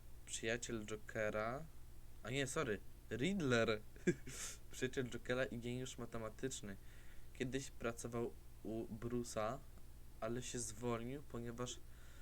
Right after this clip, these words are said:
pracodawca znęcał się nad nim seksualnie.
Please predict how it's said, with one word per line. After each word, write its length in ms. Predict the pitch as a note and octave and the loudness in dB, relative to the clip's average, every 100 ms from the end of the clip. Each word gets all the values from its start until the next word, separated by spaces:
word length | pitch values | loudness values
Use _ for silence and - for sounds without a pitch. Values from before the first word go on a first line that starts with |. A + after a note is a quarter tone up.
| - - | -8 -2
pracodawca 880 | A#2 - A#2 A2 G2+ A#2+ - B2+ | -2 0 0 0 2 0 2 -2
znęcał 480 | A#2 A2 A2+ A#2+ B2 | -2 -4 -4 -4 -4
się 160 | - A#2 | -4 -4
nad 280 | G#2+ G2 F#2+ | -4 -4 -6
nim 240 | F#2 F2+ - - - - - - - - - | -6 -6 -8 -8 -8 -8 -8 -8 -8 -10 -10
seksualnie. 1200 | - - G#2+ - - A#2 B2 A2 G#2 G2 G2 D#2 | -8 -2 -2 0 0 2 6 8 8 6 0 -4